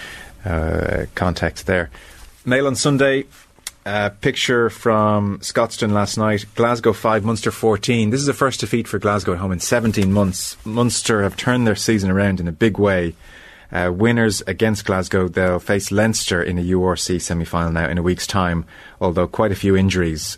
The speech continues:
sustained just last night. Peter O'Mahony, Orgie Snyman, Conor Murray, Dermot Barron, all, uh, injured. Leinster, meanwhile, cruised past the Sharks thirty-five points to five, as they do.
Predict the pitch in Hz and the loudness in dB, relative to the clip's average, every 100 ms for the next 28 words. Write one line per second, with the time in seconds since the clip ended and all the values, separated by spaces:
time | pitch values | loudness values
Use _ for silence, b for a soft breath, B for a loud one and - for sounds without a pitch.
0 | - - 98 - 95 87 - 101 - 87 | -10 -4 -2 0 0 0 0 -2 0 -2
1 | - 95 85 - 104 92 90 90 90 90 | -2 -2 -2 0 2 2 0 0 0 -2
2 | 87 B B B B 104 92 90 - 90 | -2 B B B B 0 0 0 0 0
3 | 90 87 - 101 87 87 87 82 95 87 | 2 0 -2 -2 0 2 2 2 0 -2
4 | 78 85 82 80 90 87 85 82 80 - | -2 -2 -2 0 0 0 0 -2 -2 -4
5 | 95 90 82 78 - B B - 98 92 | -2 0 0 -4 -8 B B -2 0 0
6 | - 85 85 82 - - 92 90 82 - | 0 2 2 0 -2 0 0 2 -2 -6
7 | - 87 80 80 - - 87 76 - - | -8 -4 -4 -4 -8 -4 -4 -4 -8 -4
8 | 82 78 78 76 - 80 78 - 82 - | -2 -2 -4 -8 -4 -4 -4 -8 -10 -14
9 | - - - - - 104 107 110 110 98 | -20 -20 -20 -12 -2 0 2 0 -2 0
10 | 95 90 110 113 | 0 2 4 2